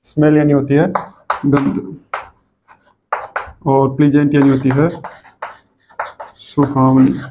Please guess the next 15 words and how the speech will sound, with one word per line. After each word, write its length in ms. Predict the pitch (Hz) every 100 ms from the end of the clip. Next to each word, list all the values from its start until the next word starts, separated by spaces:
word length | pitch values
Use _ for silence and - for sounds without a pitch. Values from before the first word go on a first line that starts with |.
| - _ _ - 160
उसको 220 | 156 175
कहते 240 | 147 143
हैं 200 | 151 180 185 - - _ -
फ्रेग्रेंस, 500 | 160 - 156 - - - _ - _ - - - _ _ - - _
सुगंध, 580 | - - 151 143 135 117 - - _ - - - - - - - _ _ _ - - _ - - - - _ - - _ _ _ _ _ _ _ _ _ _ -
उसको 220 | 135 160
कहते 240 | 156 139 151
हैं 440 | 151 190 190 -
सुगंध, 580 | _ _ - 160 - - -
अच्छी 380 | 160 - 202
खुशबू 400 | 196 143 - 156
या 100 | 156
अच्छी 380 | - - - 185 190 - -
गंध, 260 | 143 135 135 - _ _ -
फ्रेग्रेंस। 560 | 135 120 127 123 -